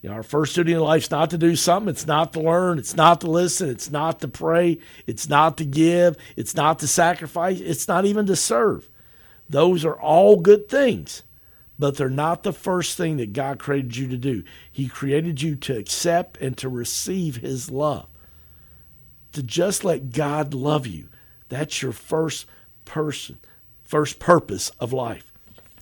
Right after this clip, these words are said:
That is your first purpose, is just to be loved by God. And somebody listen today, you just need to know that. If you grew up in church, uh, you remember a song we used to sing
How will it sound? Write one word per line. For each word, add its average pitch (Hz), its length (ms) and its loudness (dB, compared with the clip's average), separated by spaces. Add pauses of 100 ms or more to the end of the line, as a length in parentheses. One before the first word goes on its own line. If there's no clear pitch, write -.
(540)
That 143 220 -4
is 139 140 -8
your 120 80 -8
first - 600 -2
purpose, - 680 -2 (440)
is 104 180 -8
just - 360 -6
to 175 80 -4
be 135 180 -4
loved 143 600 0
by 123 200 -6
God. 117 420 -8 (640)
And 107 140 -12
somebody 160 280 -4
listen 156 340 -6
today, 123 140 -6
you 139 180 -8
just 185 220 -10
need 180 140 -6
to 175 80 -8
know 165 260 -4
that. 151 260 -10 (1300)
If - 800 -20
you 107 60 -8
grew 139 300 2
up 139 140 0
in 135 120 -4
church, 147 460 -4
uh, 120 100 -4
you 107 140 -6
remember 127 260 -6
a 120 40 -8
song 143 240 -6
we 131 80 -4
used 123 140 -6
to 117 80 -14
sing 151 400 -6